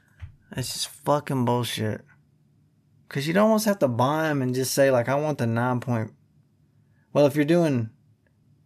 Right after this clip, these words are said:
"I want the ten point five or the nine point five." 'Cause I bet you one of those teams, Denver or s-, or, I'm calling 'em San Diego. Denver or the Chargers,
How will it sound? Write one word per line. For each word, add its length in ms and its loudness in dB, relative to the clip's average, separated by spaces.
"I 100 -4
want 180 0
the 100 -2
ten 320 -2
point 280 -2
five 600 2
or 100 -6
the 140 0
nine 300 0
point 280 -4
five." 460 -2
'Cause 120 0
I 80 6
bet 280 4
you 120 2
one 300 2
of 60 2
those 220 4
teams, 640 -4
Denver 400 0
or 40 0
s-, 340 -6
or, 480 -2
I'm 140 -6
calling 280 -2
'em 120 -4
San 300 -4
Diego. 580 -6
Denver 420 2
or 200 -4
the 180 -2
Chargers, 720 -2